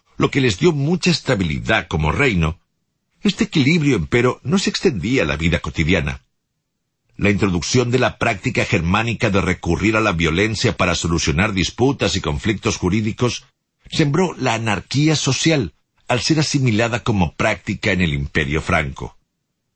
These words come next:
Todo ello repercutió negativamente sobre el comercio, que se vio interrumpido ocasionalmente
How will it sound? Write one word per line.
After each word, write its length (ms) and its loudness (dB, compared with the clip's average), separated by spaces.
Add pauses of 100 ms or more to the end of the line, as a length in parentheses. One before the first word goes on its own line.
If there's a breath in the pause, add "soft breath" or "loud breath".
(360)
Todo 260 4
ello 220 2
repercutió 800 0
negativamente 920 0
sobre 240 0
el 80 -4
comercio, 540 0
que 100 -2
se 140 2
vio 120 2
interrumpido 640 -2
ocasionalmente 920 0